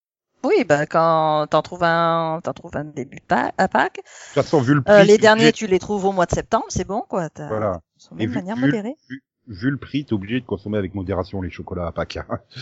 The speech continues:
Speaker 2: <laughs> Ça, c'est, quoi que tu me diras, non, tu vas chez Nos, t'as les chocolats de Noël qui sont encore bons et qui sont pas chers.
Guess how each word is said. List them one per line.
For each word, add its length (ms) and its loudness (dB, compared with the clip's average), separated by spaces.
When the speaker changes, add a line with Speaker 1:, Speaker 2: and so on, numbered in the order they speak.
Speaker 2:
<laughs> 520 -12
Ça, 220 -6
c'est, 260 -12
quoi 120 2
que 60 -8
tu 80 -2
me 60 0
diras, 180 4
non, 120 -2
tu 140 -8
vas 140 2
chez 160 -4
Nos, 160 0
t'as 160 0
les 140 -4
chocolats 340 0
de 60 0
Noël 380 4
qui 120 -12
sont 120 -6
encore 240 -4
bons 280 -4
et 80 0
qui 140 -14
sont 100 -8
pas 120 -4
chers. 220 -6